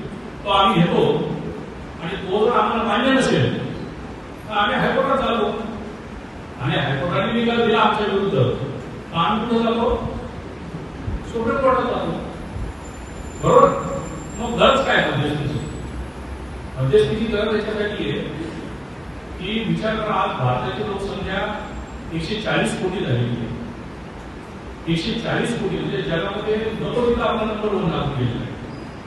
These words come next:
आणि आपल्या देशामध्ये दहा लाखाला फक्त सव्वीस न्यायाधीश आहेत सध्या, सव्वीस.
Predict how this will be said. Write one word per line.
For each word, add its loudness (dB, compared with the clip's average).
आणि 4
आपल्या 4
देशामध्ये 4
दहा 8
लाखाला 4
फक्त 4
सव्वीस 4
न्यायाधीश 0
आहेत -4
सध्या, -4
सव्वीस. -2